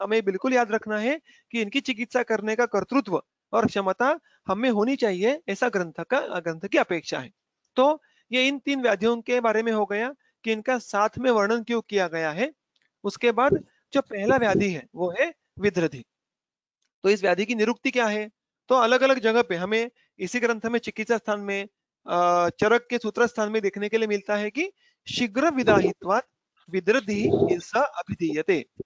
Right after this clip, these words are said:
इस व्याधि को शीघ्र विदाहित्वात् विद्रधि ऐसा कहा गया है। अभी विधा मत-, हाँ, अ, विधा मतलब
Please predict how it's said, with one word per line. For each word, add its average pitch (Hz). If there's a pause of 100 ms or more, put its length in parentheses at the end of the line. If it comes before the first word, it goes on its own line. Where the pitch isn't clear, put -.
(400)
इस 214
व्याधि 196
को 247
शीघ्र -
विदाहित्वात् 190 (520)
विद्रधि 208
ऐसा 196
कहा 170
गया 160
है। - (720)
अभी 202 (360)
विधा 254
मत-, - (3250)
हाँ, - (600)
अ, 160
विधा 202
मतलब 262